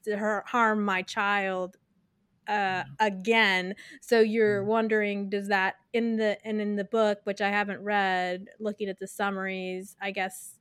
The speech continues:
Speaker 1: there were women as young as age five that were being assaulted.
Speaker 2: Mm-hmm.
Speaker 1: So I guess that was their way of slipping that in without
Speaker 2: Yeah.
Speaker 1: addressing it directly, that these weren't just teenagers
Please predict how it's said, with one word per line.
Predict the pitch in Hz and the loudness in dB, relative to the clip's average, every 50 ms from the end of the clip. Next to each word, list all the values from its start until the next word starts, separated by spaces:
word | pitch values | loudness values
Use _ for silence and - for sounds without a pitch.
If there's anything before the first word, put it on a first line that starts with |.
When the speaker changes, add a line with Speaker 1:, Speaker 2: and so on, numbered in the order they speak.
| _ _ | _ _
Speaker 1:
there | - 202 208 202 196 | -10 -6 -4 -4 -4
were | 196 196 196 | -4 -4 -4
women | 202 202 202 202 202 196 196 196 196 196 220 - _ - | -4 -4 -4 -4 -4 -6 -6 -8 -8 -10 -12 -14 _ -10
as | 208 202 190 202 | -8 -8 -6 -6
young | 202 196 190 196 196 190 | -6 -6 -6 -6 -8 -8
as | 185 190 185 - | -10 -10 -10 -12
age | 185 - 196 - - - _ | -14 -14 -14 -16 -20 -18 _
five | - 226 254 247 233 226 226 226 226 220 220 | -6 -4 0 2 4 4 4 4 2 0 -2
that | 214 - 220 | -4 -6 -4
were | 214 214 | -6 -6
being | 202 202 208 196 190 196 185 | -6 -6 -6 -6 -8 -8 -12
assaulted. | 196 - - 214 202 196 202 202 - 190 196 190 190 - | -14 -12 -8 -6 -4 -4 -6 -6 -6 -8 -8 -8 -8 -10
Speaker 2:
Mm-hmm. | 127 120 120 123 123 123 123 - - _ _ _ _ _ | -12 -12 -12 -14 -14 -16 -18 -20 -20 _ _ _ _ _
Speaker 1:
So | - - 202 | -6 -2 0
I | 196 202 | 0 2
guess | 202 208 196 196 - - - | 2 2 0 0 -2 -4 -6
that | 208 175 - | -6 -6 -4
was | 202 202 196 | -6 -6 -4
their | 196 196 196 | -4 -2 0
way | 202 196 196 185 | 0 0 0 0
of | 190 202 202 | 0 -2 -4
slipping | - - 294 285 285 285 269 254 247 | -6 0 2 2 2 2 2 2 2
that | 240 226 220 226 | 4 4 4 4
in | 233 233 233 233 233 226 226 226 220 | 4 4 4 2 2 0 0 0 0
without | 220 214 214 214 - 214 208 208 208 208 202 - - - - - _ | 0 0 -2 -2 -2 0 0 0 0 -2 -2 -6 -10 -16 -20 -20 _
Speaker 2:
Yeah. | - 247 240 247 247 226 220 | -2 0 0 2 2 2 2
Speaker 1:
addressing | 214 214 208 - 240 226 214 | 0 0 0 -2 -4 -2 -2
it | 214 - 196 | -2 -4 -4
directly, | 208 214 196 190 190 196 202 - - - 233 233 240 233 233 233 220 | -4 -4 -2 0 0 0 0 -2 -4 -4 -4 -2 -2 -2 -2 -4 -4
that | 208 220 190 185 190 185 - _ _ _ _ _ _ _ _ _ _ _ _ | -2 -2 0 0 -2 -4 -6 _ _ _ _ _ _ _ _ _ _ _ _
these | 247 240 233 214 220 | -2 -2 -2 0 0
weren't | 233 240 233 226 214 | 0 0 0 0 0
just | - 226 214 208 208 - - - _ _ _ _ _ _ _ _ - | 0 0 0 0 0 -4 -10 -20 _ _ _ _ _ _ _ _ -12
teenagers | - - 269 247 240 233 226 220 220 214 208 220 214 214 214 208 208 208 208 208 202 202 202 - - - | -4 0 2 2 4 4 2 2 0 0 0 0 0 0 2 0 0 0 0 -2 -2 -4 -6 -8 -12 -14